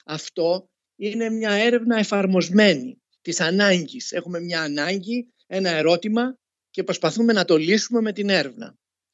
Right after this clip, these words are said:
Η άλλη δε έρευνα, η έρευνα της, ε, περιέργειας, είναι σαν ένα παιδάκι τριόχρονο που πάει σε ένα πάρκο και το βλέπετε το παιδάκι αυτό,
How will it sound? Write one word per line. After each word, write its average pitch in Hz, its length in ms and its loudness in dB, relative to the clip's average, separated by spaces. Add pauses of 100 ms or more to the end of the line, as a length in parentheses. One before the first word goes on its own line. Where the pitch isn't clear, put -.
(380)
Η 180 180 0
άλλη 226 380 0
δε 175 300 -2
έρευνα, 165 400 -8
η 165 100 -4
έρευνα 170 360 -6
της, - 380 -14
ε, 139 400 -10 (420)
περιέργειας, 165 920 4 (640)
είναι 233 640 -2 (560)
σαν 233 260 -8
ένα 214 200 0
παιδάκι 165 680 2
τριόχρονο 160 720 -4
που 147 120 -12
πάει 156 200 -4
σε - 100 -10
ένα 156 180 -8
πάρκο 143 680 -8 (960)
και 175 220 -2
το 175 160 -2
βλέπετε 208 400 2
το 175 140 -4
παιδάκι 185 440 -2
αυτό, 190 580 -6